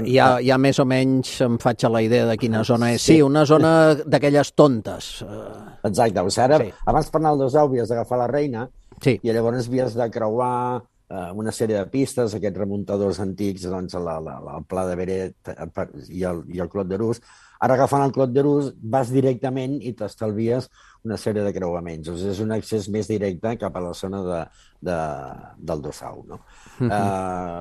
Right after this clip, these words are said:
Speaker 1: les cadires són... Bueno, tota la instal·lació és d'última generació, són molt confortables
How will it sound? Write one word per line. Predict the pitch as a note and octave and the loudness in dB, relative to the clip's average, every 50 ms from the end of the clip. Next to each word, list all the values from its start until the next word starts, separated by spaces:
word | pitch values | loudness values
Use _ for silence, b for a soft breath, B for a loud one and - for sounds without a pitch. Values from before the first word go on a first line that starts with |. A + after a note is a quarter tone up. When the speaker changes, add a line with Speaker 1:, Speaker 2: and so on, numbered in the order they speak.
| F2+ F#2 | -8 -8
Speaker 1:
les | F#2+ - - | -8 -6 -2
cadires | - F2 F2 G2+ G2+ A2+ B2 - | -2 0 0 2 4 4 2 2
són... | - A2+ G2+ F#2 E2 E2+ | 0 -2 -4 -4 -6 -8
Bueno, | E2+ G2+ A#2 E2 C#2 - | -6 -6 -6 -6 -6 -10
tota | E2 D2+ - D#2+ D#2+ | -12 -10 -8 -8 -8
la | D#2+ | -8
instal·lació | D#2 D2 - - D#2 D#2 D2+ - - F2 F2 | -8 -10 -10 -10 -10 -10 -10 -10 -8 -8 -8
és | E2 D2 | -8 -8
d'última | D#2+ E2 D#2 E2 D#2+ D#2+ | -10 -10 -10 -10 -12 -10
generació, | D#2 E2 D#2+ D#2 D2+ D#2 D2 - E2+ F2 F#2 G2 | -10 -10 -10 -10 -10 -12 -10 -8 -6 -6 -6 -6
són | - F2+ D#2+ D2+ | -8 -10 -12 -10
molt | D#2 D#2+ D#2 - | -12 -12 -12 -12
confortables | E2+ E2 D2+ - D2+ D2+ C#2+ - F2 D#2 - A2 A#2+ C3+ C3+ | -14 -14 -14 -14 -16 -14 -10 -10 -8 -4 -2 0 0 0 -2